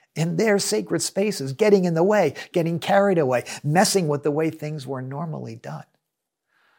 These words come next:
Now, now, understand,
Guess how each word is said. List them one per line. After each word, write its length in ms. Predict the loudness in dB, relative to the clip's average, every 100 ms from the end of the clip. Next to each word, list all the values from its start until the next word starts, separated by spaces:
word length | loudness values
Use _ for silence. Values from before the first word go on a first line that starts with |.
| _ _ _ _ _ _ _ _ _ _ _ _ _ _ _ _ _ _ _ _ -8
Now, 80 | -6
now, 180 | -6 -10 _ _ -20 -20 -16 -8 -4
understand, 580 | 0 0 0 -2 -4